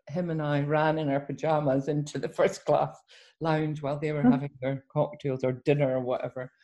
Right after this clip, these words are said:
Speaker 1: And she
Speaker 2: Yeah.
Speaker 1: had, "Oh, come on," you know, taking us back to
Speaker 2: <laughs>
Speaker 1: bed and behave and,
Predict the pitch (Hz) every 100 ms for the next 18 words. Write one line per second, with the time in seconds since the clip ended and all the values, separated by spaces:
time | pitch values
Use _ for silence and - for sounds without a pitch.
0 | _ _ - 147 - 165 156 165 403 427
1 | 415 339 359 453 311 320 311 143 156 -
2 | _ - _ _ _ - - _ _ _
3 | _ 170 156 151 147 - 156 - - -
4 | 151 156 139 127 139 135 131 131 151 156
5 | 143 131 131 123 120